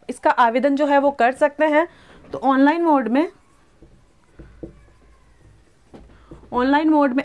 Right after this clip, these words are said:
आप इस भर्ती के लिए जो आवेदन है वो कर सकते हैं। इसके अलावा इसकी जो ऑफिशियल वेबसाइट है वो क्या है, आरएसएमएसएसबी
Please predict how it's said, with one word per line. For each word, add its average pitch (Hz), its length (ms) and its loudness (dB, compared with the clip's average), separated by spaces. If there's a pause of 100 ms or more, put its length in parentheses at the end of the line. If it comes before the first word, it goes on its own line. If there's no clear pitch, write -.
आप 277 240 0
इस 277 140 -4
भर्ती 262 280 0
के 269 100 -2
लिए 277 120 0
जो 262 180 -4
आवेदन 233 440 2
है 277 180 0
वो 285 140 0
कर 269 160 0
सकते 269 300 -4
हैं। 247 200 -2 (320)
इसके 311 240 -4
अलावा 220 400 2 (240)
इसकी 294 240 -2
जो 311 100 0
ऑफिशियल 285 500 -2
वेबसाइट 302 460 -2
है 311 80 -2
वो 302 120 -4
क्या 294 180 0
है, 302 180 0 (1200)
आरएसएमएसएसबी 269 1300 -2